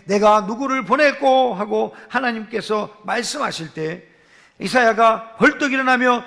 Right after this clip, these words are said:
"내가 여기 있습니다. 하나님, 나를 보내주세요." 라고, 어, 고백하게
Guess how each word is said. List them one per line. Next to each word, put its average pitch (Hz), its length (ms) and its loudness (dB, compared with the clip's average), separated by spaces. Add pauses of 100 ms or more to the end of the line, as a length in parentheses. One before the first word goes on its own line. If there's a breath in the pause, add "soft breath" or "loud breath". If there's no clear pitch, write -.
(160 loud breath)
"내가 254 320 6
여기 254 200 6
있습니다. 294 380 2 (100)
하나님, 285 420 0 (280 loud breath)
나를 285 420 8
보내주세요." 269 840 0 (240)
라고, 151 640 -6 (220 soft breath)
어, 139 460 -16 (200)
고백하게 165 680 -10